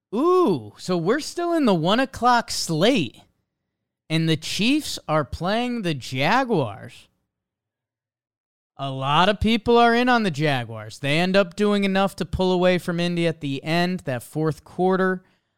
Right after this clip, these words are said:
Uh, Calvin Ridley looked good. Etienne looked solid.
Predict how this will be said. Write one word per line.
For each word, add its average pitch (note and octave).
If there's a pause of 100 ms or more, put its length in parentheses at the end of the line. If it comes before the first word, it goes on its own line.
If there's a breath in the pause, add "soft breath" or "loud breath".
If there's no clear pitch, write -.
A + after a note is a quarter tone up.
(140)
Uh, B2 (320)
Calvin D3+
Ridley E3+
looked C3
good. D#3
Etienne D#3
looked A#2+
solid. D3